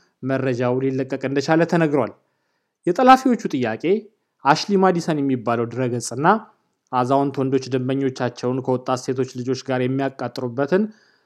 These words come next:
ስታብሊሽድ ሜን የሚባለውን ሌላውን የድርጅቱን ዌብሳይት እንዲዘጋ የሚጠይቅ ነበረ። የተጠለፈው መረጃ የደንበኞቻቸውን ሙሉ ስምና አድራሻ ከመያዙም በላይ፣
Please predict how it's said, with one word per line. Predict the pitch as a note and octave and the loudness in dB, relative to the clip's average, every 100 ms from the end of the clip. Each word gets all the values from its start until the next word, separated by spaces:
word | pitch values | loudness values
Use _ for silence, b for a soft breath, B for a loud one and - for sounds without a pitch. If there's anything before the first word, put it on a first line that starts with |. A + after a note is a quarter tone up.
| b b b - | b b b -12
ስታብሊሽድ | B2 D#3+ D#3+ F3 - D#3 | 2 4 6 2 0 0
ሜን | D#3 E3 | 2 4
የሚባለውን | E3 D#3 D#3+ D3 C#3 | 2 6 6 6 4
ሌላውን | C3 B2+ B2 | 2 2 0
የድርጅቱን | B2+ A#2 B2 A#2+ - C#3 | -2 -4 -6 -8 -6 -2
ዌብሳይት | D#3+ - G3+ G3+ - _ _ - | 0 2 2 2 -2 _ _ -4
እንዲዘጋ | F#3 G#3 F#3 D3+ D3 A2 C3 | 0 2 2 2 0 0 0
የሚጠይቅ | C#3 D#3+ E3 D#3+ D#3+ E3+ | 2 2 2 2 2 2
ነበረ። | D3+ B2 A2+ G2+ _ _ _ _ _ _ _ | -2 -2 -4 -6 _ _ _ _ _ _ _
የተጠለፈው | F3 A#3 C4+ C#4 C4 C4+ | 4 4 4 4 4 4
መረጃ | E3 B2 A2 E3+ G#3 _ - | 4 2 2 2 2 _ -2
የደንበኞቻቸውን | C3+ D3 D3+ D#3 C#3 D3+ - G3 | 0 2 2 0 0 -2 2 2
ሙሉ | G3 D#3+ | 4 2
ስምና | D#3+ D#3 C#3+ B2 | 0 -2 -2 -2
አድራሻ | A2 A#2 A2 A#2 | -4 -6 -6 -8
ከመያዙም | - B2 B2 A#2 A#2 | -6 -4 -2 -4 -4
በላይ፣ | B2 E3 | 2 4